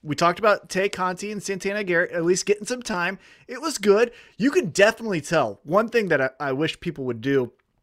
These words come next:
and I can't remember the Twitter account. I'll try to look it up later and maybe retweet it from our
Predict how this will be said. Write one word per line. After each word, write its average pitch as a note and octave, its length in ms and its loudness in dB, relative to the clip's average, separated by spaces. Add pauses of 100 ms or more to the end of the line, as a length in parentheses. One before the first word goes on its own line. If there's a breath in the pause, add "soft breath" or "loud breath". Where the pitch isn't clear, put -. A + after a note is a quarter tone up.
(280)
and B2+ 80 -8
I B2+ 60 -6
can't F3 300 0
remember C#3+ 400 -2
the A2+ 100 -8
Twitter A#2+ 320 -6
account. A2 320 -10
I'll A2+ 100 -12
try C3+ 200 -4
to A2+ 60 -6
look A2+ 180 -6
it A2 80 -6
up G#2+ 120 -10
later G#2+ 320 -8
and G#2 140 -12
maybe G#2+ 300 -10 (280)
retweet A#2+ 420 -10
it - 100 -12
from A2 160 -12
our G#2 320 -12